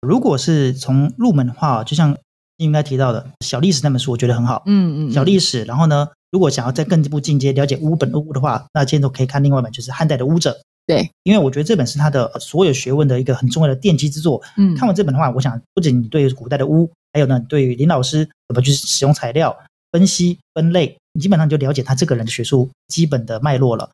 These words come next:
Speaker 2: OK。
Speaker 1: 那更进一步要进入到医疗层面的话，那有一本是联经出的，叫做《中国中古时期的宗教与医疗》。
Speaker 2: 嗯，中国中古时期的宗教与医疗。
Speaker 1: 对，
Speaker 2: 嗯，嗯，嗯。
Speaker 1: 这本基本上如果，嗯，其实老实说蛮好，因为这本呢是他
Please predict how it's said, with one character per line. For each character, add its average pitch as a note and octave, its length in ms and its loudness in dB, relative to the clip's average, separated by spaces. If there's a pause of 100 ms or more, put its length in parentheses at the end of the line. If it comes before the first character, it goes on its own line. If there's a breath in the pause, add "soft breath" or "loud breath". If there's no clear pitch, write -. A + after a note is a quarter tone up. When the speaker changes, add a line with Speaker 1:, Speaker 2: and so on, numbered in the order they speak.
(100)
Speaker 2:
OK。 F#3 220 -6
Speaker 1:
那 E3+ 180 -2 (160)
更 G#3+ 180 0
进 F#3+ 160 0
一 - 20 -2
步 C3 240 -8
要 D3 80 0
进 C#3+ 160 2
入 C3+ 80 2
到 B2+ 140 -2
医 E3+ 120 0
疗 C#3+ 140 0
层 B2+ 140 -4
面 A#2+ 100 0
的 A#2 60 0
话， A2+ 280 -4
那 D3 120 0
有 B2 100 0
一 C#3+ 80 2
本 A#2 220 -4
是 B2+ 340 -2
联 C#3 140 -2
经 F3 120 2
出 E3+ 220 0
的， A#2+ 140 0
叫 C3 120 -4
做 A#2+ 280 0
《中 F#3 120 2
国 D#3+ 140 2
中 D#3+ 140 0
古 C3 80 0
时 - 120 -4
期 B2+ 100 -4
的 B2+ 60 -2
宗 F#3 160 -4
教 F#3 200 2
与 - 60 -8
医 D#3 120 0
疗》。 B2 240 0 (340)
Speaker 2:
嗯， F3 320 2 (160)
中 A#3+ 220 0
国 E3+ 220 2
中 F3+ 200 0
古 D#3+ 200 0
时 - 180 -2
期 - 160 0
的 G#2 100 2
宗 C#3 240 -2
教 C3 220 0
与 F2 80 -6
医 A#2 200 -8
疗。 B2+ 140 0 (240)
Speaker 1:
对， F#3+ 120 2
Speaker 2:
嗯， - 20 4
嗯， C#3 300 -2
嗯。 - 120 -10
Speaker 1:
这 C4+ 80 -2
本 D#3 200 0
基 F#3 100 -4
本 E3 80 2
上 C#3+ 160 0
如 C#3 100 -2
果， E3+ 220 0
嗯， C3 180 0 (120)
其 - 100 -4
实 D3+ 60 -4
老 A#2+ 100 0
实 C3+ 80 -4
说 E3 100 2
蛮 C#3+ 140 2
好， D3 80 0
因 F3 80 2
为 G3+ 60 4
这 G3 120 2
本 A#2+ 160 -6
呢 A2+ 120 -12
是 D#3+ 100 -8
他 D3+ 260 0